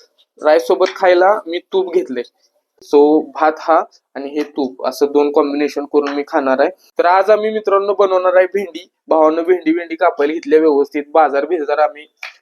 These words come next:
बाजार आम्ही जरा भरलाय, टोमॅटो, बटाटो, बाकीचं सगळं आता कापायला घेतलंय, कारण जेवायचं आहे जिम मधनं आल्यानंतर, त्याच्यामुळं जिमलाच आपण जाताना बनवून निघालोय. So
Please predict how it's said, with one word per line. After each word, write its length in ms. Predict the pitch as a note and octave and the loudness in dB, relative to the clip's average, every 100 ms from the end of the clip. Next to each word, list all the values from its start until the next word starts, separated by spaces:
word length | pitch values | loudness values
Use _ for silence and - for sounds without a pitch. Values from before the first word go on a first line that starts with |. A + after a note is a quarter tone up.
| _ | _
बाजार 340 | D#3 E3 D#3 E3 | 0 2 2 2
आम्ही 220 | E3+ E3+ | 0 0
जरा 180 | F3 F3 | 0 2
भरलाय, 440 | G3+ D#3+ D#3+ D#3 - _ _ C3 | 0 0 0 0 -4 _ _ -2
टोमॅटो, 400 | D#3+ D3 D3 D#3+ | 0 0 0 2
बटाटो, 600 | D#3+ D#3 D3 D#3 D3 D3 | 0 0 -2 0 0 2
बाकीचं 380 | D3+ C#3+ C3+ C#3+ | 0 -4 -6 -2
सगळं 120 | D3 | 2
आता 140 | C#3+ D3+ | 2 2
कापायला 440 | E3 D3+ C3+ D3 | -2 -2 0 0
घेतलंय, 320 | D3 C#3+ C#3 E3 _ _ | -2 -2 -2 -2 _ _
कारण 220 | C3+ C#3+ | -4 -2
जेवायचं 420 | D3 D3 C#3+ D3 | 2 2 2 2
आहे 100 | D#3 D3+ | 0 0
जिम 140 | D3 | -8
मधनं 220 | D3 C#3 | -8 -4
आल्यानंतर, 400 | C#3+ C3+ C3+ C3 - | -4 -4 -6 -10 -10
त्याच्यामुळं 420 | D3 C#3 C#3 C#3+ B2+ - _ _ - | -8 -6 -6 -2 -2 -4 _ _ -6
जिमलाच 400 | C#3+ C#3+ C#3+ D3+ | -4 0 0 0
आपण 240 | D3+ C#3+ | -2 -2
जाताना 340 | D3+ D3 C#3 C#3 | 0 0 0 -2
बनवून 360 | D#3 C#3 C3+ | -2 -4 -8
निघालोय. 320 | C#3 B2+ A#2+ | -6 -4 -2
So 300 | B2+ - D#3+ | -2 2 2